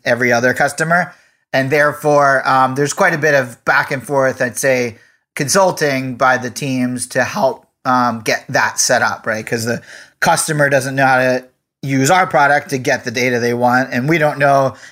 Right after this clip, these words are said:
how they run their business in order to help them set it up. So there's some back and forth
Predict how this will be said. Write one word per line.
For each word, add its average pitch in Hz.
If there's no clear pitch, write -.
how 147
they 139
run 135
their 127
business 156
in 143
order 135
to 127
help 143
them 120
set 123
it 120
up. 117
So -
there's 120
some 120
back 107
and 104
forth 107